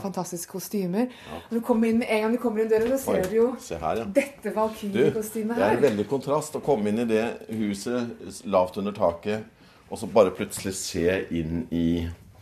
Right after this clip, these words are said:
Speaker 2: i operasalen i, på bildet på veggen der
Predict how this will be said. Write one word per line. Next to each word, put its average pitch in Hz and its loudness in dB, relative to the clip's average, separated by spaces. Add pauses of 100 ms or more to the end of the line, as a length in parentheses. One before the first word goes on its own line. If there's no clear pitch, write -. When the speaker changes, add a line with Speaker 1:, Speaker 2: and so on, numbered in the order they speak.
(480)
Speaker 2:
i 82 -2
operasalen 76 -4 (100)
i, 76 -4
på 78 0
bildet 73 -4
på 76 0
veggen 69 0
der 67 -2